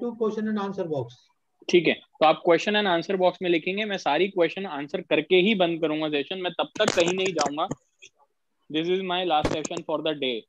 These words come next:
Speaker 2: आज, तो मैं यहीं पर हूँ जब तक आपकी queries खत्म नहीं होंगी, but हम करके अच्छे से जाएंगे क्योंकि आज topic बड़े interesting है।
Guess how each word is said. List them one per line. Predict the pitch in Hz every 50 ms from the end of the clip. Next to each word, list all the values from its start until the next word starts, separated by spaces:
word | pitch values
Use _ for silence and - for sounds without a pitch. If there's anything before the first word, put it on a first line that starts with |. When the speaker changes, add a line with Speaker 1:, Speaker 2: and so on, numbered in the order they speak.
| - 117
Speaker 2:
आज, | 113 113 127 - - _ _ _ _ _
तो | - 156
मैं | 165 175
यहीं | 180 170 156 165 180 180
पर | 190 214 214
हूँ | 196 190 208 226
जब | 202 180 170
तक | - - 185 185 180
आपकी | 175 165 170 185 170
queries | 165 147 143 147 139
खत्म | - - 117 117 113
नहीं | 107 107 104 98
होंगी, | 98 98 - 95 - _ _ -
but | 143 147
हम | 165 170 180 180
करके | 170 - 160 170 165 - 214
अच्छे | 208 175 - - 165
से | 160 170
जाएंगे | 160 151 143 147 160 180
क्योंकि | 175 175 165 170
आज | 165 156 156 156 -
topic | - 143 135 - 180 175
बड़े | 165 165 165 160
interesting | 156 147 151 139 - _ 156 156 160
है। | 180 185